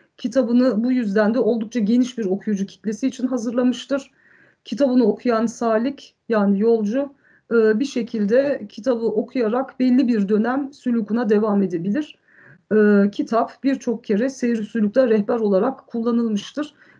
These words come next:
rehberlik yapmıştır. Bu arada bunun için en, e, güzel örnek de, e, İbrahim Hakkı Erzurumi'nin babası Osman Efendi'yi size, e, buradan, e,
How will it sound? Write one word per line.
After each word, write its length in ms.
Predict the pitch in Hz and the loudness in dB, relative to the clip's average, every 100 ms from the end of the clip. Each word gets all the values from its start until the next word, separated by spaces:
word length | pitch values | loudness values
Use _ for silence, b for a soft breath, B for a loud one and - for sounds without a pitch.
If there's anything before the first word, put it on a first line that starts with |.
| - | -2
rehberlik 520 | 240 208 220 208 262 | 0 2 2 2 0
yapmıştır. 640 | - 233 254 262 - 208 - b b b | -2 -2 -4 -4 -6 -10 -10 b b b
Bu 140 | 269 262 | 2 2
arada 480 | 254 247 311 269 | 4 2 2 2
bunun 180 | 262 277 | 0 0
için 220 | 269 269 | -2 -2
en, 280 | 233 269 262 | -4 0 0
e, 180 | 214 247 | 0 -4
güzel 440 | 214 208 226 226 226 | -4 -4 -4 -4 -2
örnek 480 | 262 262 214 208 269 | 0 0 -2 -4 -6
de, 260 | 311 285 | -4 -4
e, 220 | 226 247 247 | -4 -4 -2
İbrahim 520 | 247 240 247 240 240 | -4 -2 -2 0 0
Hakkı 280 | 240 233 226 | -4 -4 -4
Erzurumi'nin 760 | 226 247 214 226 220 214 220 | -2 -2 -4 -6 -6 -4 -2
babası 400 | 247 220 202 - | -2 -2 -4 -4
Osman 340 | 220 220 233 226 | -6 -6 -6 -6
Efendi'yi 600 | 208 208 202 202 208 202 B B | -4 -2 0 2 0 -2 B B
size, 480 | _ 226 202 202 170 | _ -6 2 2 2
e, 340 | 185 190 190 190 | 0 0 0 -2
buradan, 420 | 214 196 196 196 | -4 -2 0 -2
e, 160 | 170 | -2